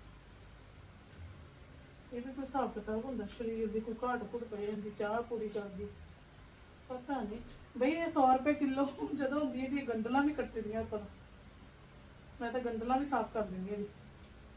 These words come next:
ਇਹ ਵੀ ਵਿੱਚੇ ਪਾ ਲੈਂਦੀ ਹੁੰਦੀ ਹਾਂ, ਬਹੁਤ ਟੇਸਟੀ ਲੱਗਦੀਆਂ ਨੇ, ਐਵੇਂ ਲੱਗਦਾ। ਇਹਨੂੰ ਨਾ ਕਲੀਨ ਕਰ ਲੈਂਦੀ ਹੁੰਦੀ ਏਦਾਂ।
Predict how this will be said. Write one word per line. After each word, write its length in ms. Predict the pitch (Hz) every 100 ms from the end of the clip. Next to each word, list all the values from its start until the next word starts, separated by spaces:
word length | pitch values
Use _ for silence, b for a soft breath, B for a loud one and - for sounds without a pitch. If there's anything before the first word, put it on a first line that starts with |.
| - - - - - 233
ਇਹ 120 | 240
ਵੀ 120 | 262
ਵਿੱਚੇ 260 | 240 - 262
ਪਾ 180 | 254
ਲੈਂਦੀ 260 | 214 190 196
ਹੁੰਦੀ 240 | 202 208
ਹਾਂ, 60 | 240 - - - -
ਬਹੁਤ 180 | 208 240
ਟੇਸਟੀ 340 | 269 247 -
ਲੱਗਦੀਆਂ 360 | 247 208 175 202
ਨੇ, 80 | 254
ਐਵੇਂ 160 | 240
ਲੱਗਦਾ। 300 | 220 185 165 208 - - - - - - - - - - - - - - - - - - - - - - - 247
ਇਹਨੂੰ 220 | 247 277
ਨਾ 80 | 320
ਕਲੀਨ 380 | 269 254 247
ਕਰ 120 | 247 220
ਲੈਂਦੀ 320 | 190 185 196
ਹੁੰਦੀ 180 | 208 208
ਏਦਾਂ। 220 | 185